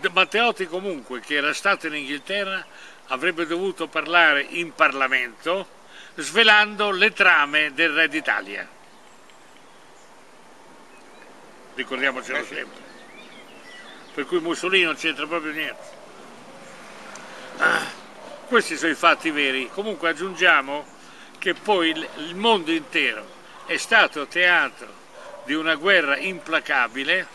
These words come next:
Speaker 1: tra i, gli
Speaker 2: Se no,
Speaker 1: inglesi e gli
Speaker 2: ventotto
Speaker 1: americani.
Speaker 2: nazioni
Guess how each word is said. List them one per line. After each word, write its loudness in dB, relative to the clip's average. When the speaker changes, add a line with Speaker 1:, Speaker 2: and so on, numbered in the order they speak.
Speaker 1:
tra 4
i, -8
gli -2
Speaker 2:
Se 4
no, 6
Speaker 1:
inglesi 2
e 2
gli 6
Speaker 2:
ventotto 4
Speaker 1:
americani. 4
Speaker 2:
nazioni 0